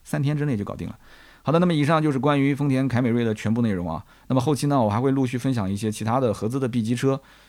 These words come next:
那么我的观点呢，呃，仅供大家参考啊。呃，我应该大家也看到了，我其实聊这些 B 级车啊，突然唤醒了好像以前我的一些认知，好久没有聊这些畅销车型了。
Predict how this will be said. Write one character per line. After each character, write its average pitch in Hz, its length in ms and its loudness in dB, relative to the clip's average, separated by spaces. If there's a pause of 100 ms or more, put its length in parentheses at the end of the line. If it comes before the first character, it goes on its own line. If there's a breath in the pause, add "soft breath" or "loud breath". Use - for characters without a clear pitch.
(120)
那 131 80 0
么 127 420 4
我 117 100 0
的 117 80 4
观 160 200 2
点 127 180 2
呢， 107 260 0 (200 soft breath)
呃， 101 320 -4
仅 104 260 0
供 123 80 2
大 127 80 4
家 120 100 4
参 131 220 0
考 101 120 -2
啊。 78 200 -8 (400 soft breath)
呃， - 160 -12
我 85 100 -4
应 110 80 0
该 117 80 2
大 113 80 2
家 117 100 2
也 107 60 0
看 120 140 -2
到 107 120 0
了， 98 60 -2
我 101 200 -2
其 - 80 -6
实 123 140 -2
聊 131 280 4
这 139 180 -4
些 143 360 2
B - 180 -4
级 117 140 -2
车 113 180 0
啊， 104 160 -2 (420 loud breath)
突 - 140 0
然 156 140 4
唤 143 180 2
醒 110 120 0
了 104 100 0
好 104 100 -2
像 123 180 0
以 107 80 2
前 113 240 0
我 113 80 2
的 104 120 2
一 117 120 0
些 120 240 0
认 127 280 2
知， 127 260 -4
好 123 340 0
久 185 160 2
没 107 120 2
有 117 120 4
聊 101 180 0
这 110 100 -4
些 110 100 -2
畅 107 240 -2
销 107 120 2
车 104 140 -4
型 95 160 -6
了。 71 160 -10